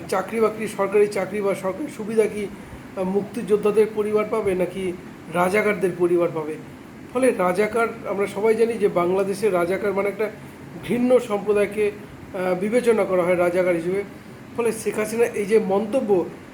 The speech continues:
এই মন্তব্যের ফলে কিন্তু তোলপাড় হয়ে যায় গোটা দেশ। কারণ যারা বিক্ষোভকারী, যে আন্দোলনকারী যে ছাত্ররা ছিলেন, তাদের সে স্লোগান হয়ে ওঠে, "চেয়েছিলাম অধিকার, হয়ে গেলাম রাজাকার।"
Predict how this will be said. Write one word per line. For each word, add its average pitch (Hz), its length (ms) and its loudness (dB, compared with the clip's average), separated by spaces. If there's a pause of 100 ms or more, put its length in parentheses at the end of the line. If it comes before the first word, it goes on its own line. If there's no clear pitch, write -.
এই 208 180 4
মন্তব্যের 202 500 2 (120)
ফলে 202 160 2
কিন্তু 220 260 -4 (160)
তোলপাড় 202 380 4
হয়ে 202 100 2
যায় 214 140 2
গোটা 190 300 0
দেশ। 170 200 2 (540)
কারণ 190 200 -2
যারা 196 260 2 (100)
বিক্ষোভকারী, 220 520 0
যে 208 120 4
আন্দোলনকারী 214 840 2
যে 277 120 -6 (100)
ছাত্ররা 214 500 0
ছিলেন, 214 280 0 (520)
তাদের 208 520 2
সে 208 100 -2
স্লোগান 226 460 4
হয়ে 208 120 4
ওঠে, 214 240 4 (520)
"চেয়েছিলাম 226 480 2 (100)
অধিকার, 233 440 2 (260)
হয়ে 185 160 2
গেলাম 202 320 2
রাজাকার।" 170 460 2